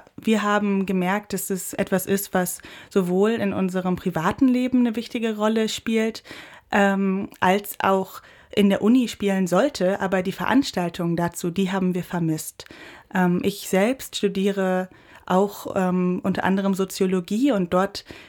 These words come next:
gibt es eigentlich an vielen Unis auch einen Bereich, zum Beispiel zur Geschlechterforschung. In Halle fehlt es aber komplett. Und das ging nicht nur mir so, sondern auch Menschen aus anderen Studiengängen. Und deshalb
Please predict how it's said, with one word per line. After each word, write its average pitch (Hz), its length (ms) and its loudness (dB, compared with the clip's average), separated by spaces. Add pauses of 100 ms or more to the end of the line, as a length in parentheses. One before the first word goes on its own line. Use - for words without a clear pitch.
gibt 214 240 0
es 220 140 2
eigentlich 202 720 0
an 190 240 2
vielen 226 480 2
Unis 208 440 2
auch 180 200 0
einen 180 200 0
Bereich, 180 380 -2
zum 190 120 -4
Beispiel 180 200 -4
zur - 160 -6
Geschlechterforschung. 190 1120 0 (260)
In 196 220 2
Halle 196 220 4
fehlt 180 360 0
es 175 120 -10
aber 170 240 -2
komplett. - 600 -6 (380)
Und 214 100 4
das 196 120 0
ging 208 180 4
nicht 202 160 0
nur 202 140 2
mir 208 260 4
so, 269 220 -2
sondern 180 300 0
auch 170 320 -4
Menschen 175 540 0
aus 175 260 -2
anderen 208 420 0
Studiengängen. 208 840 0 (380)
Und 190 160 2
deshalb 190 540 0